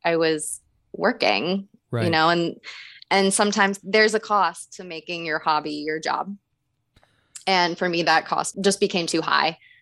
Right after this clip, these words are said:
Speaker 1: I'm like, "I'm in my early twenties. I need to be dating and finding someone and all these other things." And so that just kinda got in the way. But I, I loved working there. And I think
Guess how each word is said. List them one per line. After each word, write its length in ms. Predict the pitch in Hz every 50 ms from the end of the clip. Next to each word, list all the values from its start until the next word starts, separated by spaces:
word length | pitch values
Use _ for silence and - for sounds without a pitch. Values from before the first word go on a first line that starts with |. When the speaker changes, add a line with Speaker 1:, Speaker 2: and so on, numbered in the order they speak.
| _ _ _ _ -
Speaker 1:
I'm 140 | 165 170 175
like, 200 | 170 156 151 -
"I'm 280 | - 180 190 196 196 190
in 160 | 131 185 190
my 260 | 185 170 165 165 156
early 260 | - 175 180 170 175 175
twenties. 440 | - - 180 175 175 175 170 156
I 140 | - - 175
need 240 | 170 175 175 170 165
to 80 | - 170
be 460 | 175 175 165 160 156 147 - - _ _ _ _ - 190 180 170
dating 560 | - 156 190 208 208 208 202 202 208 208 220
and 200 | 277 254 233 226
finding 360 | - 180 185 196 196 202 233
someone 880 | 233 247 220 220 220 202 208 208 202 202 202 208 208 214 214 208 - - _ _ _ _ -
and 120 | 202 202
all 140 | 196 202 202
these 120 | 202 208
other 160 | 202 202 185 190
things." 320 | - 208 202 196 196 175
And 240 | 170 160 156 156 156 - - - - - - - - - _ _ _
so 140 | - - 185
that 220 | 180 180 165 -
just 140 | - 180 -
kinda 160 | - 170 170
got 140 | 170 165 156
in 80 | - 175
the 40 | 170
way. 140 | 160 160
But 240 | 160 - 190 196 - -
I, 240 | - 190 185 185 190 180 - _
I 120 | 185 190 190
loved 480 | 185 185 185 185 185 190 190 185 180 175
working 360 | 180 180 175 170 - 160 165
there. 440 | 165 156 160 160 160 160 160 156 - - -
And 140 | - 170 165
I 160 | 160 160 - _
think 280 | - 165 165 165 147